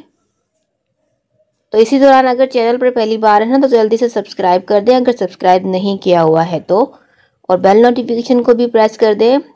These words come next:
ताकि आपको मेरी हर वीडियो का नोटिफिकेशन वक्त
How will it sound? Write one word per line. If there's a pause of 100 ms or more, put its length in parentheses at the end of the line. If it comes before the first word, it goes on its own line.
(160)
ताकि
आपको
मेरी
हर
वीडियो
का
नोटिफिकेशन (600)
वक्त